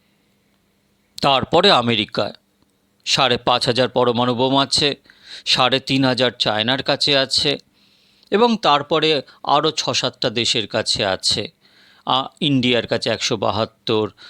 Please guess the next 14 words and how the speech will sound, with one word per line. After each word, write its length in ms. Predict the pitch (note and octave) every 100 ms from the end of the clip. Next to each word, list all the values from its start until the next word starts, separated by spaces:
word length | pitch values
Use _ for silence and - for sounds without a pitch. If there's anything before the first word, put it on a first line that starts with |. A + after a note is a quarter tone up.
| - _
পাকিস্তানের 640 | C3 - A#2+ - A#2 A2
কাছে 240 | A2+ G#2 A2+
একশো 280 | G#2 -
বাহাত্তর, 460 | G#2+ G2+ A2 _ A2 -
তিয়াত্তর, 680 | A2 G#2+ G#2 _ A2+ G#2+ G2 - - -
কোরিয়ার, 460 | - C3+ B2+ B2+ A2
নর্থ 380 | G#2 A#2 C3+ -
কোরিয়ার 360 | C#3 B2 A#2+
কাছে 260 | G#2+ A#2 A2
পঁচিশটা, 800 | - A#2 - A2 - - A#2 A2+ _ _ - - -
এরকমভাবে 720 | G#3+ A#3 A3+ G#3 F3 D3+ C#3
বিভিন্নভাবে 880 | A#2 C3 C3+ C#3 C3 G#2+ G#2+ G#2 D#3+
বি-, 180 | A#2+ A#2+ -
বিক্ষিপ্তভাবে 1000 | B2 - - - - G2 G2+ G#2 A#2+